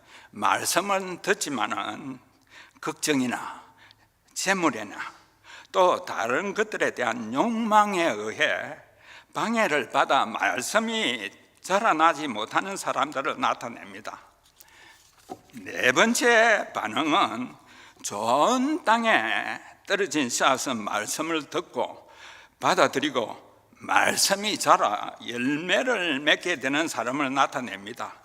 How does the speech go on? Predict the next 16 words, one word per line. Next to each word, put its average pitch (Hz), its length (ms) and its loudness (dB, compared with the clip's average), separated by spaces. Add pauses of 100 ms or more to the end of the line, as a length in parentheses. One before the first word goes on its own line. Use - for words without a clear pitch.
(640)
이 247 340 2
해석은 113 840 -2
모든 208 1080 4 (220)
듣는 156 420 0
이들에게 113 720 -2 (520)
하나님의 135 720 0
말씀이 104 760 -2 (1600)
뿌리를 160 500 4
내그리고 135 600 2 (520)
열매를 139 580 4
맺고 113 500 -2 (580)
변화된 139 760 2
삶을 127 520 -2
이끌어가는 123 720 -2
좋은 117 840 4
땅이, 196 500 0